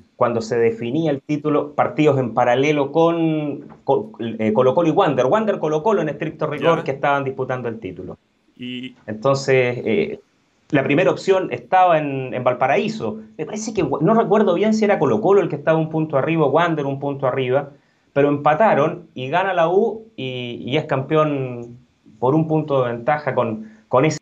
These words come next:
Speaker 1: penal de Canales bien al final y, y salió un relato
Speaker 2: Bonito.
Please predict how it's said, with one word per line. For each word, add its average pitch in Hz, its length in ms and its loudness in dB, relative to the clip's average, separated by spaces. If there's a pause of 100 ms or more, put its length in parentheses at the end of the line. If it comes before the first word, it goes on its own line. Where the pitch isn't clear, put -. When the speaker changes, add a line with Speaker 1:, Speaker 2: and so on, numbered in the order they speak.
Speaker 1:
penal 135 460 0
de 127 120 0
Canales 113 520 -4
bien 151 200 0
al 135 140 0
final 139 540 -2
y, 113 280 -8 (840)
y 110 220 -6
salió 135 300 0
un 160 100 2
relato 147 460 2
Speaker 2:
Bonito. 131 440 -2